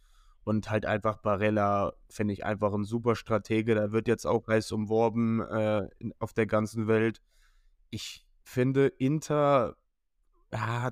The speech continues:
tendenziell ein bisschen stärker, also von der Form jetzt und von den, von der individuellen Klasse vielleicht ein bisschen. Und, ähm, Milan hatte letztes Jahr ihren Run auf die Meisterschaft. Ich glaube, jetzt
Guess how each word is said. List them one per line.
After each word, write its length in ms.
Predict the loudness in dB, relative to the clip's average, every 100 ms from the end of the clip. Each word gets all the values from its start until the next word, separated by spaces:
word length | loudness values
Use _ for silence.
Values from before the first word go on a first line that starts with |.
| -2
tendenziell 580 | -2 0 -2 -2 0 0
ein 100 | 0
bisschen 320 | -4 -2 -4
stärker, 640 | 0 2 2 2 2 0 -4 _ -6
also 180 | -6 -6 _
von 160 | -2
der 120 | 0 0
Form 360 | 0 0 2
jetzt 280 | 0 -2 -2
und 180 | -2 -2
von 180 | -2 0
den, 260 | 0 -2 -6 _ _ _ _ _ _ _
von 140 | -2
der 100 | 0
individuellen 720 | 0 0 0 2 2 2 0
Klasse 380 | -2 -2 -2 -6
vielleicht 440 | -2 2 2 0 -4
ein 80 |
bisschen. 580 | -2 -2 0 0 2 0
Und, 480 | -4 -2 -2 -2 -4
ähm, 500 | -4 -2 -2 -4 -8 -12 _
Milan 300 | 0 2 2
hatte 120 | 2
letztes 380 | 0 0 -2 -2
Jahr 100 | 0
ihren 260 | 2 0 4
Run 340 | 4 4 0
auf 160 | -2 -2
die 80 | -2
Meisterschaft. 800 | 0 0 -2 -2 0 -2 -2 -12
Ich 140 | -8
glaube, 380 | 0 2 4 2
jetzt 460 | 2 0 -4 -14